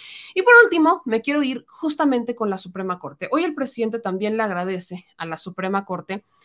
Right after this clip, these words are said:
por haber echado para atrás la iniciativa de la, de la prisión preventiva de oficio.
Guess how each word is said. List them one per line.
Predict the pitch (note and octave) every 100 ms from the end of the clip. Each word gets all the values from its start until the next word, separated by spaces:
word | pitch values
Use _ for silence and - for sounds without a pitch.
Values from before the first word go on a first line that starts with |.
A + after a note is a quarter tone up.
| _ _
por | - A3+ A3 A3+ A#3+ - -
haber | A3+ B3+ C#4 C#4+
echado | A3 G#3 - C4 C#4+
para | C#4 A3
atrás | G3+ B3 A#3 A3 - - _
la | F#3+ F#3+
iniciativa | F#3+ F#3+ F#3 A3 G3+ F3 - _ _ _
de | E3 E3+ F3+ F#3+ G#3+ - -
la, | F#3 F3+ F3 F3+ F#3+ G#3 -
de | E3 D3+
la | D3+ C3 G2+
prisión | - F3+ F#3+
preventiva | F#3 G3 E3+ D3 D3+
de | F3
oficio. | - C4 - C3